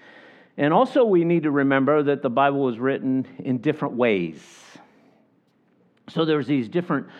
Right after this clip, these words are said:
genres in Scripture that really help us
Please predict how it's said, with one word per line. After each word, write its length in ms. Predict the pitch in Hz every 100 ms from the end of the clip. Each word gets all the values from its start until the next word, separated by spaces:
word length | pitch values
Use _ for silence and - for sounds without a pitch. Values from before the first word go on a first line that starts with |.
| - - -
genres 840 | 107 101 147 147 135 101 98 92
in 140 | 98 92
Scripture 520 | - 123 - - - - _ _ _ _ _ - - _
that 220 | 123 120
really 440 | 147 175 165 139 123
help 360 | 131 151 -
us 200 | 131 117